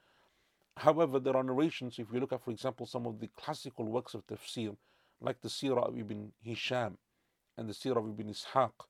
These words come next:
and some of the earliest works of Sirah that we have, because these are the major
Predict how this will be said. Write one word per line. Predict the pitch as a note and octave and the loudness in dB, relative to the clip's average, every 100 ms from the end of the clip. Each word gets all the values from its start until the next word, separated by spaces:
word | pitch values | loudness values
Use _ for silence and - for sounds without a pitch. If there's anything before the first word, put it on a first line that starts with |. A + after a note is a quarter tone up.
| _ _ _ | _ _ _
and | A2+ G#2 | -10 -2
some | C3+ A#2+ | 0 0
of | |
the | A2+ | 0
earliest | A2+ D3 C#3 A#2 - | 4 4 6 0 -2
works | A#2 C3+ - | 0 0 -2
of | G#2+ | -8
Sirah | - - C#3+ G#2+ | -6 -2 0 0
that | - | -4
we | A2 G#2+ | -10 -8
have, | B2 C#3 G2+ | 0 0 0
because | G#2 A2+ | -8 -8
these | A#2+ A#2+ | -4 -4
are | |
the | G#2+ G#2 | -2 -2
major | A#2+ C#3+ A#2+ A#2+ A2 | -2 -2 0 0 0